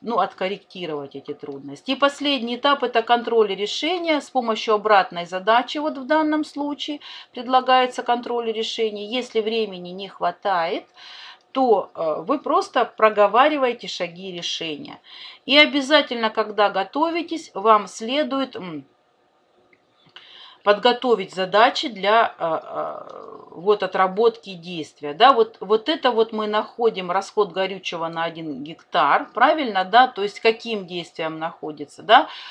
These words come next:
А это вот общий объём, скорее всего, тоже каким действием в данном случае находится. И под эти вот вещи вот у нас заведены соответствующие подготовительные упражнения на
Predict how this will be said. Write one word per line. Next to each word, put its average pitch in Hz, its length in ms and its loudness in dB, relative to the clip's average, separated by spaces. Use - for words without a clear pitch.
А 214 160 8
это 392 240 4
вот 320 220 -2
общий 269 380 2
объём, 202 480 2
скорее 320 360 -4
всего, 269 280 -4
тоже 262 340 -4
каким 214 420 -6
действием 175 540 -10
в - 20 -16
данном 202 340 -2
случае 156 440 -14
находится. - 680 -16
И 254 240 0
под 240 220 4
эти 240 260 -2
вот 180 220 -6
вещи 277 600 -2
вот 202 280 0
у 196 60 -6
нас 190 320 2
заведены 175 640 -6
соответствующие - 920 -4
подготовительные 170 960 -8
упражнения 147 800 -8
на 160 300 -8